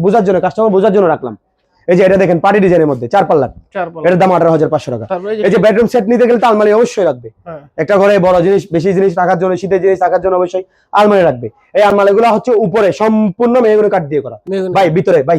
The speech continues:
Speaker 1: সলিড কথা বলি, আগে বলছিলাম সলিড কথা বলবো, সলিড জিনিস দিব। ভিতরে এগুলো হচ্ছে যশোরে করে কাঠের জিনিস।
Speaker 2: যশোরে করে
Speaker 1: হ্যাঁ,
Speaker 2: কাঠ।
Speaker 1: উপরে মেহগনি কাঠ, ভিতরে যশোরে করে কাঠ।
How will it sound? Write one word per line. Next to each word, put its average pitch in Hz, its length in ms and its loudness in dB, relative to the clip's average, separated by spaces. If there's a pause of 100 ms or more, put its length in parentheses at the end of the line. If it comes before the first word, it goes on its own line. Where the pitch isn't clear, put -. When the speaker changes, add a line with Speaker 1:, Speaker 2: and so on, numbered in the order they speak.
Speaker 1:
সলিড 190 260 0
কথা 160 180 -2
বলি, 117 120 -8 (300)
আগে 170 220 0
বলছিলাম 202 340 2
সলিড 202 280 0
কথা 202 180 0
বলবো, 214 220 2
সলিড 202 260 -2
জিনিস 180 200 0
দিব। 131 140 -8 (340)
ভিতরে 202 300 2 (200)
এগুলো 170 220 2
হচ্ছে 175 200 0 (120)
যশোরে 165 280 -2
করে 151 180 0
কাঠের 127 220 -6
জিনিস। 107 160 -14
Speaker 2:
যশোরে 165 260 -10
করে 156 100 -14
Speaker 1:
হ্যাঁ, 196 120 2
Speaker 2:
কাঠ। 202 100 4
Speaker 1:
উপরে 185 300 2
মেহগনি 208 320 2
কাঠ, 403 220 -2
ভিতরে 165 200 0 (100)
যশোরে 147 280 -4
করে 127 160 -6
কাঠ। 113 120 -12